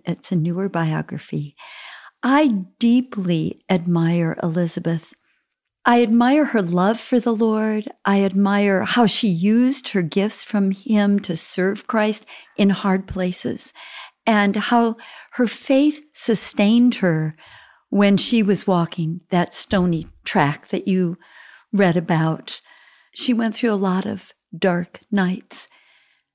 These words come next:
So let me share with you a little bit about this biography, Becoming Elizabeth Elliot. Well, the book tells us that Elizabeth was born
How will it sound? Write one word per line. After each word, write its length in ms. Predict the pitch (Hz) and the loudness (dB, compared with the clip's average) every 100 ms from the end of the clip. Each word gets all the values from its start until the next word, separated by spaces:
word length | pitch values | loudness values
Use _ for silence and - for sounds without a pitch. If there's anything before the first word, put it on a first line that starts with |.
| _ _ _ _ _ - | _ _ _ _ _ -6
So 240 | - 294 | 2 2
let 240 | 262 320 415 | 4 2 4
me 260 | 370 330 | 2 2
share 280 | - - 302 | 0 2 4
with 200 | 415 - | 4 2
you 100 | 185 | 2
a 40 | |
little 220 | 208 233 214 | 4 4 4
bit 120 | 202 | 2
about 300 | 190 175 175 | 4 2 2
this 180 | 190 - | -2 0
biography, 800 | 190 180 170 175 165 - 151 - | 0 0 0 -2 -6 -4 -4 -2
Becoming 680 | 208 - - 240 240 254 269 | -6 -4 0 2 4 2 2
Elizabeth 720 | 214 196 208 - 160 180 - - - | 0 2 0 0 -4 -6 -6 -16 -8
Elliot. 580 | 147 156 151 - - - _ _ - - - - - _ _ _ - | -6 -6 -8 -10 -14 -16 _ _ -20 -20 -20 -20 -20 _ _ _ 0
Well, 600 | 269 247 262 277 - - | 4 6 4 2 -6 -6
the 180 | 202 208 | 0 2
book 240 | 262 - | 2 0
tells 300 | 247 220 196 | 0 0 2
us 200 | 208 - | -2 0
that 140 | 226 220 | 0 2
Elizabeth 560 | 226 240 233 214 214 | 2 2 2 0 2
was 180 | 196 185 | -2 0
born 800 | 175 202 220 180 170 185 220 | 0 2 2 2 2 0 -2